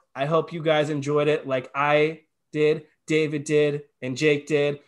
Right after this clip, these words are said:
Although that was the most stressful series of my life, I'm not gonna lie. But I would do it all again in a heartbeat.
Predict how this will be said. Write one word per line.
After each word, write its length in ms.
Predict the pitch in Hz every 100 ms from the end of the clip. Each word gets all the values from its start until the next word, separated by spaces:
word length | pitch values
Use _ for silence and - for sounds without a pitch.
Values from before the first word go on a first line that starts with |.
| _
Although 260 | 143 151 151
that 180 | 156 156
was 180 | 170
the 80 | 175
most 240 | 160 151 -
stressful 380 | 165 151 -
series 380 | 139 165 151 143
of 100 | 143
my 140 | 135 139
life, 340 | 135 135 139
I'm 120 | 147 139
not 220 | 139 135
gonna 160 | 143 135
lie. 380 | 135 131 135 135 _ _ - -
But 380 | 160 165 156 - _ _ _ -
I 100 | 147
would 80 | 151
do 100 | 156
it 60 | 156
all 160 | 139
again 240 | 131 139 127
in 160 | 123
a 40 | 117
heartbeat. 520 | 127 120 120 113